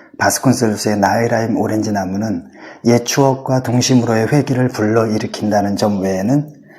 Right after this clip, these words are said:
초등학생이 읽기에 알맞습니다. 이에 반해 리처드 버크의 갈매기 꿈과 트리나 폴러스의 꽃들에게 희망을은 오히려 유치하다 싶을 정도의 취급을 받지만, 그 내용은 생텍쥐페리의 어린 왕자만큼 읽을 때마다 새로움을 주는 깊이를 가지고 있고요.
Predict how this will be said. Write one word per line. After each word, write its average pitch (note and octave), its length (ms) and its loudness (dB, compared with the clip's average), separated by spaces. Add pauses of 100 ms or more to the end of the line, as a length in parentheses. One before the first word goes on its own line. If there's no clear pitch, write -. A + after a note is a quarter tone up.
초등학생이 B2 760 0
읽기에 G#2 240 -2
알맞습니다. F2+ 680 -4 (1300)
이에 D3+ 180 10
반해 D3 220 8
리처드 B2+ 380 4
버크의 C3+ 300 2
갈매기 A#2 520 0
꿈과 C#3+ 420 6
트리나 D3+ 340 4
폴러스의 B2 480 0
꽃들에게 C#3+ 540 2
희망을은 A#2 680 2 (360)
오히려 B2+ 300 6
유치하다 D3 640 4
싶을 C#3+ 320 0
정도의 A#2+ 400 4
취급을 C3+ 400 0
받지만, B2 800 0
그 B2 100 0
내용은 G#2 480 2 (400)
생텍쥐페리의 D3 720 4
어린 A#2+ 320 2
왕자만큼 G#2 920 -2
읽을 A2 360 0
때마다 G#2 380 0
새로움을 C#3 520 2
주는 A2 340 -6
깊이를 - 420 -6
가지고 F2 340 -4
있고요. - 260 -12